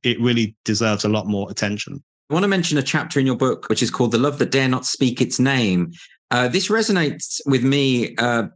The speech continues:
Speaker 2: this week, I published an article in The Spectator, uh, about Pride, uh, talking about the way in which the Pride movement, in my view, has been hijacked by an anti-gay ideology. And so I see the Progress Pride flag as being a symbol, an anti-gay symbol,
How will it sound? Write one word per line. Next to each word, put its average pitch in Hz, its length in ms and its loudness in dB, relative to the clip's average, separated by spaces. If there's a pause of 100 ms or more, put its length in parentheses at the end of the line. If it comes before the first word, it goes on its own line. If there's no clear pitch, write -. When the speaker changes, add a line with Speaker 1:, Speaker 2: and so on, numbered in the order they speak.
Speaker 2:
this 131 340 0
week, 170 160 0
I 135 80 2
published 123 380 -2
an 113 80 0
article 120 340 -2
in 107 60 2
The 98 60 0
Spectator, 113 800 0 (340)
uh, 110 160 4
about 113 300 -4
Pride, 143 720 0
uh, 104 140 2
talking 120 220 0
about 113 180 2
the 110 60 0
way 110 140 2
in 107 60 2
which 107 180 0
the 131 80 -4
Pride 123 420 0
movement, 113 300 0
in 101 80 2
my 113 220 0
view, 104 140 0
has 101 80 -2
been 98 120 0
hijacked 113 560 -2 (320)
by 113 120 2
an 113 100 0
anti-gay 113 760 0
ideology. 101 920 0 (320)
And 107 120 0
so 123 140 0
I 120 60 2
see 135 160 0
the 123 100 0
Progress 120 320 0
Pride 131 360 0
flag 90 300 0
as 95 120 -2
being 107 180 2
a 104 60 0
symbol, 95 500 0
an 110 160 0
anti-gay 101 600 0
symbol, 101 640 -2